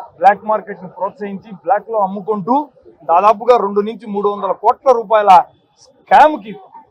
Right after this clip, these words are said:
కూటమి పార్టీ నాయకులు పాల్పడినట్టుగా రైతులు భావిస్తున్నారు.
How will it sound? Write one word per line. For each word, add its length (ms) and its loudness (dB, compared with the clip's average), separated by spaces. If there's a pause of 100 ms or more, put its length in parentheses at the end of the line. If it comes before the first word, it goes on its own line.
(160)
కూటమి 340 0 (100)
పార్టీ 300 0 (200)
నాయకులు 380 -2 (120)
పాల్పడినట్టుగా 840 -2 (220)
రైతులు 340 -6 (120)
భావిస్తున్నారు. 560 -4